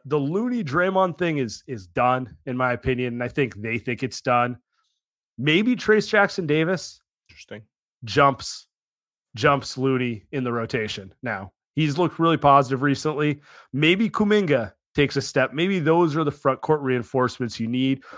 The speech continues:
Speaker 1: or maybe they get serious about it and make a move at the trade deadline. But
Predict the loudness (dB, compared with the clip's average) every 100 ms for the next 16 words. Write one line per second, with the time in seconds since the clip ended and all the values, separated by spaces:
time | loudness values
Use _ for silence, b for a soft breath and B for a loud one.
0 | B B 6 6 6 4 4 2 2 2
1 | 2 0 2 2 4 2 2 4 4 2
2 | 0 -4 -2 -2 0 0 -2 -10 -8 -6
3 | -6 -2 -2 2 0 4 6 6 4 _
4 | b b b _ 6 8 6 0